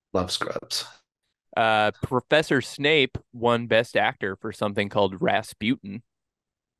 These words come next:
Speaker 1: R I P.
Speaker 2: Yeah, R I P to the goat, Alan Rickman. Uh,
Speaker 1: Mm-hmm.
Speaker 2: and also, we, we mentioned last week, or this week, I guess, um, that Madonna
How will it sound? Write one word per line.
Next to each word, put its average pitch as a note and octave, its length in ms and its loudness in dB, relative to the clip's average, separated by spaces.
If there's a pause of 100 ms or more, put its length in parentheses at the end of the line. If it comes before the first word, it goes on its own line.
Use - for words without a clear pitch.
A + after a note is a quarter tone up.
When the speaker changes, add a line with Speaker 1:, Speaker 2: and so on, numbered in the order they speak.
Speaker 1:
R G2 120 0
I F#2 80 -2
P. A2+ 240 0 (500)
Speaker 2:
Yeah, A#2 260 -4
R A2+ 180 0
I G#2+ 60 2
P A2+ 200 -2
to G#2+ 80 0
the G#2 80 -2
goat, G#2+ 340 2
Alan G#2+ 320 2
Rickman. B2+ 420 -2 (540)
Uh, B2 300 4
Speaker 1:
Mm-hmm. A#2 100 2
Speaker 2:
and C3+ 240 4
also, E3+ 580 4 (180)
we, D#3+ 420 -2
we D3 160 -2
mentioned D#3 420 -2
last C#3+ 380 0
week, A#2+ 400 -4
or A#2 120 0
this B2 300 0
week, G#2 240 -2
I G2 120 0
guess, G2+ 340 -2 (400)
um, G#2 480 -2 (540)
that A2 420 2
Madonna A2+ 880 0